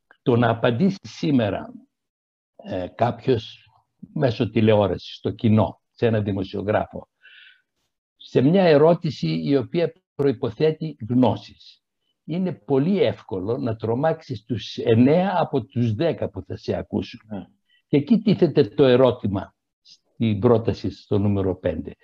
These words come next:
Speaker 1: Τι κάνεις; Απαντάς; Διότι δεν, δεν σε ρωτάνε, σε στυλ ρεπορτάζ, να επιβεβαιώσεις ένα γεγονός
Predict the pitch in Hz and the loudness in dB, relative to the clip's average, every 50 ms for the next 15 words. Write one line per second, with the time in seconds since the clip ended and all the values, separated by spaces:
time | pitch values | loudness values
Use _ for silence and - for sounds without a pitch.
0 | - - - _ _ _ _ _ 240 220 - - - - 104 - 69 - - - | -20 -20 -20 _ _ _ _ _ 2 2 2 2 2 2 2 2 -2 -4 -8 -12
1 | - - - _ _ _ _ _ _ _ _ _ _ _ _ _ _ - 113 113 | -16 -20 -20 _ _ _ _ _ _ _ _ _ _ _ _ _ _ 0 0 0
2 | 110 - 98 92 90 92 110 110 135 151 135 - - - - _ _ _ _ _ | 2 2 0 0 2 2 4 4 4 4 2 0 -8 -18 -20 _ _ _ _ _
3 | _ _ _ _ _ _ 117 139 156 147 180 175 156 151 147 196 214 196 151 - | _ _ _ _ _ _ 0 2 2 2 2 0 0 2 2 4 2 2 2 -2
4 | 131 165 175 - - 185 175 165 139 107 - 123 123 117 117 113 107 - _ _ | 0 2 2 2 2 2 2 2 2 4 4 4 4 4 2 0 -2 -2 _ _
5 | 117 117 - - 110 104 - _ 143 139 - - 107 113 110 113 113 104 95 - | -20 -16 -6 -6 -6 -6 -2 _ 2 4 4 4 4 4 2 4 2 0 0 0
6 | 101 - - - - 120 104 95 92 - 104 104 95 95 95 95 95 95 95 - | -6 -6 -8 0 2 4 4 4 2 -2 -2 0 0 0 0 -2 -4 -8 -12 -12
7 | - - _ _ _ - 113 107 110 123 117 110 113 117 120 127 113 - - - | -18 -20 _ _ _ -6 -6 -4 -2 0 0 2 4 6 4 4 2 0 -2 -2
8 | 120 117 110 107 110 110 - 95 110 101 107 104 98 107 107 101 - - _ _ | 0 0 0 0 -2 -2 -2 -4 -4 -2 -2 -2 -2 -2 -4 -4 -6 -10 _ _
9 | _ _ | _ _